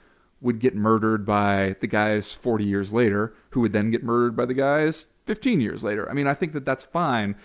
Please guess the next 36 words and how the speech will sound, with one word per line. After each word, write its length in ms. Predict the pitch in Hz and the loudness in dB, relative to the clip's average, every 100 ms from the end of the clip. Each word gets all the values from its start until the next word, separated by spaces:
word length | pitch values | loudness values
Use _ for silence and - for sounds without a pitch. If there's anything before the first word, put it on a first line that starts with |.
| - | -14
Uh, 40 | 131 | -2
that 120 | 139 | 0
doesn't 360 | 143 143 127 117 | 0 -2 -4 -2
diminish 600 | 120 123 127 110 - - - | 0 2 0 -2 -8 -16 -10
what 140 | 127 117 | -8 -6
the 60 | |
guy 120 | 117 | -6
accomplished 480 | 107 - 117 107 - | -6 -6 -10 -10 -10
in 80 | 110 | -8
his 100 | 98 | -8
own 220 | 104 113 | -6 -6
time 400 | 110 117 101 98 | -6 -6 -4 -4
and 100 | 101 | -4
against 440 | 101 113 107 - - 117 | -4 -4 -4 -8 -16 -8
who 160 | 117 | -4
he 160 | 104 95 | -4 -4
had 320 | 101 104 101 | -6 -6 -6
to 80 | 107 | -6
go 200 | 110 127 | -2 -2
against. 360 | 87 - - - - - - | -4 -10 -14 -20 -20 -20 -10
I 40 | 131 | -4
mean, 60 | |
I 60 | 127 | -4
think 160 | 165 | -2
we'll, 140 | 151 156 | -2 -2
we'll, 260 | 165 175 | 2 0
we 160 | 170 196 | 0 -4
will 320 | 208 262 247 | -2 0 2
remember 340 | 139 104 101 98 | 2 0 -2 -4
Fedor 560 | - 104 104 104 - - | -4 -2 -2 -4 -6 -8
as 320 | - 120 - | -10 -10 -12
being 340 | - 127 104 | -6 -4 -2
a 40 | 98 | -4
great 280 | 104 110 | -4 -6
fighter. 360 | - 92 90 90 - - _ | -6 -6 -6 -12 -18 -20 _
Uh, 280 | - 104 110 | -4 -2 -4